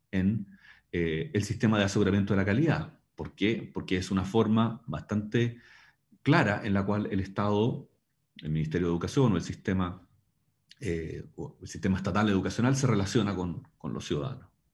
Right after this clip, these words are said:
Entonces, en esta, esta coincidencia, que, que era, como digo ahí, era improbable, nos obligó, o más bien nos obliga a tener una reflexión,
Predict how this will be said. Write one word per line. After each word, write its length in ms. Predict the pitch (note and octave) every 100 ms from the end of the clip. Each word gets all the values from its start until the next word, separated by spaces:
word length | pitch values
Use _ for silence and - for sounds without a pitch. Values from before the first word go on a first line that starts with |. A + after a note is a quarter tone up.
| _ _ _ - - - -
Entonces, 420 | A2 C3 C3+ C#3+ C#3
en 100 | A2+
esta, 300 | C3 C#3+ C#3 -
esta 240 | C3+ D3
coincidencia, 840 | C#3 C3+ A#2+ C3+ C3 - B2+ D#3 - - - - - -
que, 380 | G2 F#2+ E2 -
que 340 | F#2 F2+ F2 E2 D#2+ F2 _ _ - - G2 -
era, 360 | G2 G2+ G2 -
como 180 | G2 G#2
digo 140 | G#2+
ahí, 280 | G#2+ A2 -
era 100 | G#2
improbable, 720 | G2+ G#2 G2+ B2 G#2+ G2+ C#3+ - - -
nos 120 | G#2
obligó, 720 | G#2 G2+ G#2 B2+ D3+ D3 - - _ -
o 100 | G#2
más 140 | G#2+
bien 220 | B2 A#2+
nos 180 | A2+ A2
obliga 420 | G2+ G#2 D#3+ C3+
a 120 | G#2+ A2
tener 180 | G#2+
una 120 | A#2+ A2
reflexión, 680 | A2 G2 - A#2 B2 -